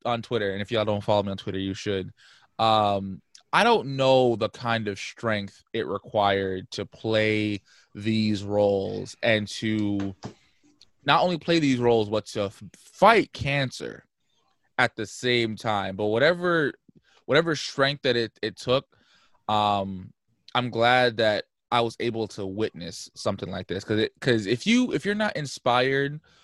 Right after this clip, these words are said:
to go after your dreams or to go after your goals and your suc-, your future successes after hearing what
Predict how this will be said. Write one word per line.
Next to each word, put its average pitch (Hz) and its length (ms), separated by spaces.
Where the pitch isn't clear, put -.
to - 120
go 120 220
after 113 300
your 110 180
dreams 110 640
or 107 160
to - 120
go 107 300
after 104 720
your 104 260
goals 104 540
and 101 200
your 98 160
suc-, - 420
your 113 180
future 117 340
successes 131 640
after 113 380
hearing 110 520
what 110 120